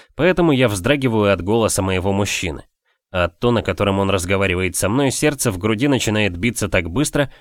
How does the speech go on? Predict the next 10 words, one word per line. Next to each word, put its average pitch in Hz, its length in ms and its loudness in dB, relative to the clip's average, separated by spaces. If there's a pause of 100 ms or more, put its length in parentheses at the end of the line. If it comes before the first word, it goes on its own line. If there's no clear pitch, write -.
что - 240 -2
грозит 101 440 0
вот-вот 95 380 -2
выскочить. - 680 -8 (640)
Он 165 160 2
как-то 165 320 0
узнал 151 340 4
о 101 60 4
моей 98 220 2
беременности, 95 800 0